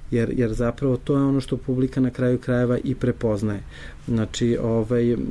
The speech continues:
juče sam bio, ovaj, imamo sad jedan taj kao master class u, u institutu sae, ovaj,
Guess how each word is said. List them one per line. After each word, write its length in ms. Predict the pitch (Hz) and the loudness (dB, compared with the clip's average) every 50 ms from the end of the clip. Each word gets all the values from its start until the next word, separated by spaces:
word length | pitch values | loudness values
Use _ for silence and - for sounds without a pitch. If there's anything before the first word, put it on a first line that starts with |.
| 107 104 - 127 | -4 -6 -6 -2
juče 320 | 127 131 127 127 - 151 | 0 0 0 2 0 -2
sam 240 | 139 - - 123 120 | -2 0 0 0 2
bio, 300 | 113 127 127 127 123 120 113 110 110 107 | 4 4 4 4 4 2 2 2 0 0
ovaj, 240 | 107 104 117 113 113 | 0 0 0 2 2
imamo 360 | 117 117 117 120 120 120 110 | 2 2 4 4 4 2 2
sad 200 | - - 117 113 | 0 0 0 2
jedan 320 | 117 117 117 113 107 107 - - | 2 2 2 0 -2 -4 -4 -6
taj 140 | - 117 110 | -4 -4 -4
kao 260 | 107 - - 113 113 110 | -4 -6 -4 -4 -2 0
master 400 | 107 110 117 113 - - 123 - - - | 0 0 0 -2 -2 -4 -6 -6 -4 -4
class 340 | 123 117 110 - - - | -2 -2 -2 -4 -6 -6
u, 180 | - 110 110 107 - - - - - - - - - - | -4 -4 -4 -4 -6 -10 -14 -14 -16 -16 -16 -14 -8 -4
u 240 | 117 113 110 110 - 117 | -2 0 0 0 0 -2
institutu 580 | 113 - - 120 110 - 123 120 - - 113 | -4 -4 -6 -8 -4 -2 -4 -4 -2 -6 -8
sae, 440 | - - - 123 117 113 107 104 - - - | -10 -6 -4 -2 -2 0 -2 -2 -4 -6 -8
ovaj, 560 | - 107 110 104 104 101 101 107 104 104 104 | -8 -6 -6 -4 -6 -4 -4 -2 -2 -2 -2